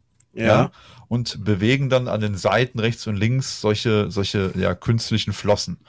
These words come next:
Speaker 2: Und die alleine haben auch wieder nur eine Spannweite von achtundzwanzig Zentimeter.
Speaker 1: Mhm.
Speaker 2: Ne, ist also relativ überschaubar. Mit zweiundzwanzig mal achtundzwanzig ist jetzt nicht wirklich groß.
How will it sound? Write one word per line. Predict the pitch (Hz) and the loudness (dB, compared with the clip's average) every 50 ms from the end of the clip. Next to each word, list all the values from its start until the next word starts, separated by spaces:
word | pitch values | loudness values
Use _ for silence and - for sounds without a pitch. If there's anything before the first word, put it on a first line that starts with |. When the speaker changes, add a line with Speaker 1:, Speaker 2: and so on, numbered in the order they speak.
| - - - - - - - - - | -20 -20 -20 -20 -20 -20 -20 -14 -10
Speaker 2:
Und | 98 87 82 | -10 -6 -2
die | 110 127 165 | 0 2 4
alleine | - 131 131 127 131 135 139 135 123 | 4 4 4 4 4 4 4 2 2
haben | 120 120 117 | 0 0 0
auch | 117 110 113 | 0 0 0
wieder | 113 117 110 | 0 0 0
nur | 110 117 | 2 2
eine | 113 110 | 2 0
Spannweite | 107 - - - 104 107 110 104 107 107 - 107 | 0 0 0 0 0 2 2 2 2 2 0 -2
von | - - 98 92 | -4 -4 -6 -4
achtundzwanzig | - 101 101 - - 110 95 - - 92 90 87 - 85 - | -4 -4 -6 -4 -4 -6 -4 -4 -4 -4 -4 -6 -8 -12 -10
Zentimeter. | - - 92 90 87 - 85 85 85 85 147 | -8 -8 -6 -6 -6 -6 -6 -4 -2 2 6
Speaker 1:
Mhm. | 156 151 147 151 170 170 - _ _ _ _ _ _ _ - | 6 8 8 8 6 6 2 _ _ _ _ _ _ _ -2
Speaker 2:
Ne, | 95 107 | 0 0
ist | 110 107 - - | 0 0 -2 -2
also | 95 92 95 | -2 0 0
relativ | 92 98 104 104 - 113 104 104 | 2 2 2 0 0 -2 -4 -6
überschaubar. | 98 90 92 87 - - 104 110 101 98 87 | -4 -2 -2 -2 -2 0 0 2 2 2 0
Mit | 85 90 - | 0 -2 -6
zweiundzwanzig | - - 101 101 104 104 - - 107 104 - 104 95 | -4 -2 0 0 -2 -2 -2 -2 -2 -2 -4 -4 -4
mal | 90 87 - | -4 -2 -2
achtundzwanzig | 107 - - 123 - - 110 110 113 - - 117 113 - - - | -2 -4 -4 -6 -6 -4 -2 -2 -2 -2 -2 -2 -2 -2 -6 -8
ist | 110 - - - | -10 -8 -8 -8
jetzt | 95 - - - - - - | -8 -8 -10 -12 -12 -8 -6
nicht | 107 107 - - | -4 -4 -2 -2
wirklich | 113 117 - 107 - - | -2 -2 -2 -4 -6 -6
groß. | - 95 101 127 160 185 - - - | -4 0 2 2 2 2 0 -4 -12